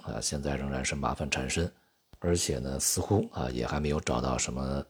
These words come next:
非常良好的解决办法啊。由于房地产风险并行的是地方债务风险啊，尤其是地方政府平台啊，这样的一些风险呢，也是在持续发酵。那么市场信心呢，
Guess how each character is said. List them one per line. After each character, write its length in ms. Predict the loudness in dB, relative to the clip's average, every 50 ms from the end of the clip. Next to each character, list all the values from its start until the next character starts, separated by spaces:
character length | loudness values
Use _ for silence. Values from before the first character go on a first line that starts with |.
| -12 -20 -20 -20 -20 _
非 120 | 0 2 2
常 220 | 4 4 4 4
良 240 | 2 2 2 2 2
好 240 | 4 4 2 2 2
的 340 | 2 2 4 4 4 2 0
解 220 | 0 0 0 0
决 180 | 0 0 0 0
办 280 | 2 4 4 4 4 2
法 260 | -2 -4 -4 -4 -4 -6
啊。 220 | -6 -6 -6 -8 -12 -20 -20 -20 _ -20 _ _ _ _ _ _ _ _ _ _
由 100 | 2 4
于 200 | 6 8 8 6
房 160 | 6 6 6
地 80 | 8 8
产 160 | 6 4 2
风 180 | 4 4 4 6
险 300 | 6 4 2 2 0 0
并 180 | 2 2 2
行 260 | 2 2 0 0 0
的 140 | 0 0 0
是 380 | 0 2 2 2 2 2 0 0
地 180 | 0 2 2
方 260 | 4 4 6 4 6 6
债 200 | 8 8 8 6
务 180 | 4 0 -2 -2
风 220 | -2 -2 -2 0
险 260 | 0 0 0 0 -2 -2
啊， 260 | -2 -2 -2 -2 -2
尤 120 | -2 -2
其 200 | 0 0 0 0
是 260 | 0 2 2 0 0
地 160 | 0 0 -2 0
方 340 | 0 2 0 2 2 0 0
政 120 | 0 0 0
府 120 | 0 -2
平 180 | -2 0 0 2
台 400 | 2 4 4 4 4 4 2 2 -2
啊， 180 | -4 -4 -4 -4 -2
这 100 | -2 -2
样 100 | -2 0
的 60 | -2
一 60 | -2
些 120 | 0 -2
风 220 | -2 -2 -2 -2 0
险 180 | 0 0 0
呢， 80 | -2 -2
也 160 | -4 -2 -2
是 140 | -2 -2 -2
在 220 | -2 -2 -2 -2
持 180 | -2 -2 -2 -2
续 140 | -2 -2 -2
发 180 | 0 0 0
酵。 240 | 4 4 4 4 4 0 -8 _ _ _ _ _ _ _ _ _ _ _
那 100 | 6 8
么 80 | 8 8
市 160 | 8 8 8
场 240 | 6 6 2 0 0
信 240 | 2 2 4 4
心 320 | 4 6 6 6 8 8 8
呢， 340 | 6 6 4 2 -2 -4